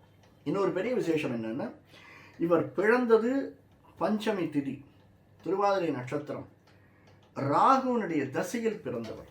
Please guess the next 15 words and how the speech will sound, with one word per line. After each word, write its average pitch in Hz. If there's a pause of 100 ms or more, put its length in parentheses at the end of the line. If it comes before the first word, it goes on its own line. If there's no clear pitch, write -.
(260)
அதனால 151
தான் 190
சொன்னேன் 143
ஆதிசேஷனுடைய 147
அம்சம் 110 (400)
அப்படின்னு. 98 (340)
இவருடைய 147
ஜாதகத்தை 156
பார்க்கலாம். 117 (1800)
அனந்த 202
பிரதமம் 175
ரூபம் 143 (420)
லக்ஷ்மணஸ்து 180
ததப்பரம் 135 (1160)
பலபத்ர 190